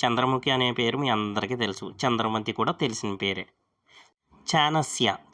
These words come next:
చానస్య అంటే సంతోషంగా ఉండే అమ్మాయి అని అర్థం.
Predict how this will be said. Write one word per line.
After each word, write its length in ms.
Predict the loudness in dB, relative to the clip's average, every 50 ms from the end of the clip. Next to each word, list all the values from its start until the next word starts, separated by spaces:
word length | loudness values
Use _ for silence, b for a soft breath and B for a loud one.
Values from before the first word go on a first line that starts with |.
| -2
చానస్య 420 | 0 0 0 0 -2 -2 -2 0 0
అంటే 440 | 0 0 0 -2 -4 -6 -8 -8 B B B B B B -6
సంతోషంగా 720 | 0 2 2 2 4 4 4 4 4 2 2 4 4 4
ఉండే 460 | 4 2 2 0 0 0 -2 -4 -4 _ _ _ _ 2
అమ్మాయి 380 | 2 4 4 4 4 2 0 0
అని 140 | -2 -2
అర్థం. 260 | -4 -4 -6 -10 -14